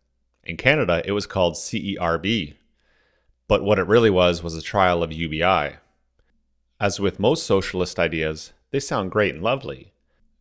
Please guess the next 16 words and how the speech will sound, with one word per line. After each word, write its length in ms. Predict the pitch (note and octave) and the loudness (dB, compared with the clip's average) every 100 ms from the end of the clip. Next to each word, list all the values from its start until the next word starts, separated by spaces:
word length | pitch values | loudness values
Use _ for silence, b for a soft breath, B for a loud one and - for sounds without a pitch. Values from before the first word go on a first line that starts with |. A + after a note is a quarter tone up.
| _ - | _ -2
And 140 | G#2 | 4
as 220 | F#2+ E2+ | 4 4
we 100 | F#2 | 4
always 260 | E2 E2+ E2+ | 4 4 0
find 300 | - F2 E2+ | -2 0 2
out 140 | D2 | 0
in 60 | D#2+ | 0
the 120 | A2 | 0
end, 360 | B2 F2+ F2+ - _ _ - | 2 0 -6 -12 _ _ -2
they're 200 | F2+ E2+ | 0 0
the 100 | E2 | -2
most 240 | D#2+ - | -4 -2
deadly 300 | F2 E2+ E2 | -2 0 0
ideas 360 | D#2 D#2+ E2 D2 | 0 0 -2 -2
on 160 | D2 | -4
earth. 380 | A2+ F2+ - | -2 -2 -6